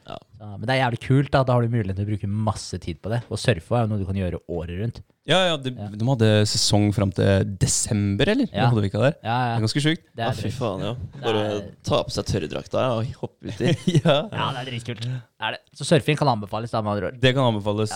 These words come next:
Speaker 2: Ja.
Speaker 3: Eh, men, eh, fordel å ha en grei fysikk, eh, fra før av. Altså, at man ikke, man bør ikke være topptrent, men man bør være sterk nok til å ta en push-up, egentlig, da, for
Speaker 2: Mm.
Speaker 3: å komme seg opp. Eh, så hvis du har lyst til å surfe, ta så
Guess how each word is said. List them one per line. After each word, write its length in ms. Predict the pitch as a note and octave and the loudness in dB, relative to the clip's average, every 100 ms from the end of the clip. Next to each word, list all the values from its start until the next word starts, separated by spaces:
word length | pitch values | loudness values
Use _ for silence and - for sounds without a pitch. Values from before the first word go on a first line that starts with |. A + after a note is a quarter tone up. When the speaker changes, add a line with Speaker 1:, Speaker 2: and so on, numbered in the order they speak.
| A2+ | 4
Speaker 2:
Ja. 60 | |
Speaker 3:
Eh, 640 | A2+ A2 A2 G#2+ G#2+ G#2+ G#2+ | 6 8 8 6 6 4 4
men, 360 | B2 C3+ C#3 | 6 6 4
eh, 200 | C3+ C3 | 2 0
fordel 600 | B2 - F3 B2 C#3 D3+ - | -2 2 2 4 2 2 -2
å 180 | B2+ B2 | -2 2
ha 340 | A#2 A2+ A2 G#2+ | 2 2 0 -4
en 260 | G#2+ G#2 | -6 -6
grei 180 | G#2 G2 | -4 -6
fysikk, 540 | - F#2 - - _ - - | -4 -2 -2 -2 _ -20 0
eh, 300 | A#2 A2 A2 | 4 8 8
fra 140 | G2+ G#2 | 6 4
før 180 | A2 G2+ | 6 6
av. 160 | B2 A2 | 6 4
Altså, 640 | G2+ G2+ G2+ G2+ - - G#2+ | 0 0 -2 -4 -8 -8 -4
at 80 | |
man 140 | G#2 G2+ | 2 2
ikke, 320 | F#2+ A2 G#2 | 2 0 2
man 100 | G#2+ | 2
bør 60 | G#2 | 2
ikke 160 | - | 0
være 80 | - | 0
topptrent, 640 | - - - A#2 D3+ - | 0 0 0 2 2 0
men 160 | C3 B2 A#2 | 0 2 4
man 180 | A2 G2+ | 4 6
bør 220 | G#2 G#2 _ _ _ - | 4 2 _ _ _ -6
være 280 | A#2+ A2 G#2+ | 2 2 2
sterk 360 | - G2+ G2 - | -2 -2 -2 -6
nok 140 | F#2+ | -10
til 140 | - | 0
å 160 | G2 F#2+ | 0 2
ta 60 | G2+ | 2
en 80 | F#2+ | 2
push-up, 560 | G2 - - B2+ - - | 0 -2 2 2 2 -2
egentlig, 340 | G#2+ G#2+ A#2+ D#3+ | 0 2 4 4
da, 140 | E3+ - | 4 2
for 140 | A#2+ | 0
Speaker 2:
Mm. 80 | A2+ | 0
Speaker 3:
å 180 | A2 G#2+ | -2 -4
komme 240 | G#2+ G#2 | -4 -2
seg 100 | - | 2
opp. 280 | - F#3 - - - - _ | 2 2 -2 -20 -20 -20 _
Eh, 360 | - A2 A2 A2 | 4 6 6 6
så 260 | G#2+ G#2+ G#2+ | 4 2 2
hvis 220 | G#2 - - | 2 0 0
du 160 | G#2 G#2 | 0 2
har 80 | |
lyst 140 | G2+ - | 2 0
til 80 | G2+ | 0
å 160 | G2 | 0
surfe, 260 | - - - | 0 -2 -2
ta 120 | C3+ | -2
så 180 | C3 A#2+ | 0 0